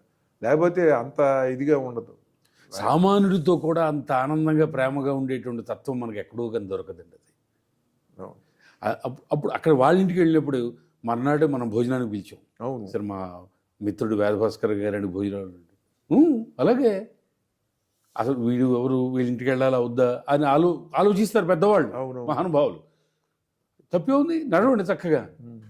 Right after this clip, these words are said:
Speaker 2: అప్పుడు ఎంత మన ఆనందానికి ఇది లేదు. సరే, అప్పుడు ఎంఆర్ఎల్ రావు గారు, మీరు, నేను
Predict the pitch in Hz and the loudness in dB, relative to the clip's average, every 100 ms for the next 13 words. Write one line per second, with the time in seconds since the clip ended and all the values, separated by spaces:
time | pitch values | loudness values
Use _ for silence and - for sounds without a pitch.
0 | 104 _ 123 127 123 117 113 127 120 110 | -20 _ -14 -10 -6 -6 -6 -6 -4 -4
1 | 107 117 131 131 120 107 92 - _ _ | -4 -4 -2 -2 -4 -8 -12 -20 _ _
2 | _ 120 120 117 110 - _ _ _ _ | _ -6 0 0 -2 -8 _ _ _ _
3 | - 131 127 120 120 127 123 117 117 117 | 2 2 4 2 2 2 2 2 2 4
4 | 117 113 151 151 123 117 117 131 131 117 | 2 2 0 -2 -2 -2 -2 0 0 -2
5 | 120 120 | -2 -2